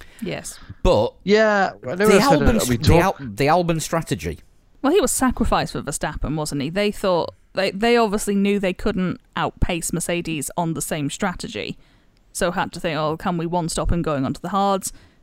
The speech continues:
Speaker 1: After a couple of laps, very obvious, nope. Albon didn't
Speaker 3: Well,
Speaker 1: have the pace, so.
Speaker 3: Yeah,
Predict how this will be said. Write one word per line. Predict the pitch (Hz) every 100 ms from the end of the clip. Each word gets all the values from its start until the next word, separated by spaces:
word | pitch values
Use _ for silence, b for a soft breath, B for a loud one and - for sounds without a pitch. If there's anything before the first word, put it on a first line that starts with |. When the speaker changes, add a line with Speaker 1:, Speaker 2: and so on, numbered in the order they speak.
| b _ _ -
Speaker 1:
After | 170 -
a | 175
couple | 202 185
of | 180
laps, | 175 - -
very | 190 170
obvious, | 160 165 165 147
nope. | - 143 - - - - - _ _ _ _ _
Albon | 170 160 - 147
didn't | 151 -
Speaker 3:
Well, | 196
Speaker 1:
have | 196
the | 165
pace, | 165 - -
so. | - 135 131 - - -
Speaker 3:
Yeah, | 151 135 107